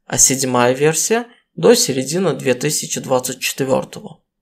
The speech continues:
В связи с этим несколько компаний объявили о выпуске своих дистрибутивов на замену центос, которые также будут копировать R H L.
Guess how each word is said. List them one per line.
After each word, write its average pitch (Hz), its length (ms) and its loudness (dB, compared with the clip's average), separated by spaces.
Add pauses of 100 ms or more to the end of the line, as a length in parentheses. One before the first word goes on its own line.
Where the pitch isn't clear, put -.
(440)
В - 80 -14
связи 165 380 4
с - 160 6
этим 165 460 2
несколько 160 560 0
компаний 165 600 0
объявили 147 680 0
о 143 200 2
выпуске 156 540 0
своих 139 540 4
дистрибутивов 131 960 -2 (180)
на 139 140 -2
замену 175 420 4
центос, - 720 -4 (160)
которые 165 500 4
также 185 540 4
будут 156 340 -2
копировать 139 640 0 (100)
R 143 140 -6
H - 160 -6
L. - 240 -4